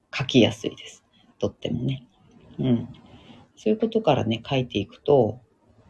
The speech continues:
あの、叶っていくと、だんだんちょっと大きいことを書いてみようかな。こんなに叶うんだったら、みたいな感じになってくるので。うん。すごくね、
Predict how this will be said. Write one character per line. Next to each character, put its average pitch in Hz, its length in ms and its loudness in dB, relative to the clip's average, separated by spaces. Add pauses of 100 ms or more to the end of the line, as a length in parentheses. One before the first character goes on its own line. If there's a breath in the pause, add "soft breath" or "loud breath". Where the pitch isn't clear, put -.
(280)
あ 123 80 -4
の、 120 180 -6
叶 185 260 8
っ 196 120 0
て - 120 -4
い - 80 -6
く - 120 -20
と、 - 380 -4
だ 151 140 0
ん 190 100 2
だ 202 140 4
ん 196 80 2
ち 196 80 -2
ょ 196 40 -4
っ - 40 -10
と 120 140 2
大 120 80 -8
き - 140 2
い 151 80 0
こ - 80 -4
と - 100 -8
を - 60 -12
書 - 120 0
い - 60 0
て - 100 -4
み - 100 -2
よ - 100 -4
う - 0 -
か - 120 -18
な。 - 100 -14
こ 107 120 2
ん 120 40 6
な 120 100 8
に 120 140 6
叶 110 240 4
う 104 80 4
ん - 80 -2
だ - 80 -8
っ - 100 -14
た - 120 -14
ら、 - 180 -16
み 123 80 -2
た 123 120 2
い - 40 4
な 120 80 2
感 139 220 6
じ 117 120 4
に 120 140 4
な 127 160 4
っ 127 60 0
て - 100 4
く - 140 2
る - 120 2
の - 120 0
で。 123 340 2 (500 loud breath)
う 165 80 2
ん。 139 300 2 (960 soft breath)
す - 160 -8
ご 120 140 -2
く - 140 -10
ね、 123 180 -8